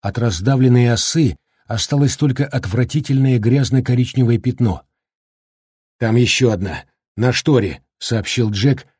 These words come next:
проскакивая мимо нее с Дэнни на руках. Он отнес сына в их спальню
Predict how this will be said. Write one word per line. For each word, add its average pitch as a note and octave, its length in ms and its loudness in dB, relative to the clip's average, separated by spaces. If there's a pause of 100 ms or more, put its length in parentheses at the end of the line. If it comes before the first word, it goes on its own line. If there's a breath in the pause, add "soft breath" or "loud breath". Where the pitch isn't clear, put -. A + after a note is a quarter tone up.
(160)
проскакивая A#2+ 680 2
мимо A#2+ 280 4
нее A#2+ 280 4
с F2 120 -2
Дэнни A2+ 280 2
на A2 120 0
руках. F#2+ 480 -6 (880)
Он D#3 220 0
отнес D#3 380 0
сына D3 400 2
в C#3 80 2
их C#3+ 140 0
спальню F#2+ 600 0